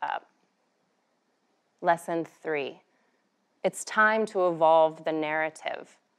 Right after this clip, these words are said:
from one of misery and suffering caused by fistula to one that celebrates the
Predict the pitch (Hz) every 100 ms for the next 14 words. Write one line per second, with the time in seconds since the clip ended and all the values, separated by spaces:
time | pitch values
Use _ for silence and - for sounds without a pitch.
0 | _ _ _ - 185 180 175 175 170 160
1 | 175 185 185 190 190 185 - - 160 -
2 | - 190 - 202 196 196 196 - 190 185
3 | - 175 160 190 170 - 175 175 175 _
4 | - - _ - - 196 196 202 196 -
5 | - 196 190 190 185 180 - 165